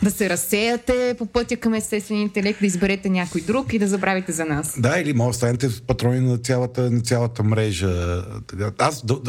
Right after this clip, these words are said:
Speaker 2: дъл-, дълбоко в себе си някъде имам едно убеждение, разбира се, неподкрепено от реалността, което обаче не му пречи, че част от общите съпортъри на империята Говори Интернет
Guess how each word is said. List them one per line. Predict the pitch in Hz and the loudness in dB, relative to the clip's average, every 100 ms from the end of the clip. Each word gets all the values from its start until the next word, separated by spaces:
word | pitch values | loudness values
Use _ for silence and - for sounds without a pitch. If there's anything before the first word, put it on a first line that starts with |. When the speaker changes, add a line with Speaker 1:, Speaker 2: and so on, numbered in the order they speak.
| 127 | -2
Speaker 2:
дъл-, | 110 117 | 0 0
дълбоко | 113 101 104 80 131 185 | 0 0 0 0 -2 -2
в | 160 120 | -2 0
себе | 135 143 | 0 0
си | 139 113 | 0 0
някъде | 117 131 113 | 0 2 2
имам | 120 117 | 4 4
едно | 117 | 2
убеждение, | 101 101 85 104 107 87 | 2 0 2 2 2 0
разбира | 87 110 | 0 2
се, | - | 2
неподкрепено | 110 - - - 113 110 | 0 -2 -4 0 2 2
от | - | 2
реалността, | 98 98 - | 2 2 2
което | 104 101 98 | 0 2 2
обаче | 98 98 | 0 2
не | 101 | 2
му | 95 | 2
пречи, | 95 127 135 185 - - - - | 2 0 0 -4 -6 -6 -8 -4
че | - | 0
част | 120 151 143 | 2 0 -2
от | 120 - | -6 -2
общите | 135 151 - 131 131 | -2 -2 -8 -4 -2
съпортъри | 131 117 127 123 - 120 117 | 0 0 0 -2 0 2 2
на | 113 107 113 | 2 0 0
империята | 123 104 123 113 117 113 | 0 0 2 0 0 0
Говори | 98 110 110 107 | 0 2 2 0
Интернет | 110 107 113 151 - | 0 0 2 0 -4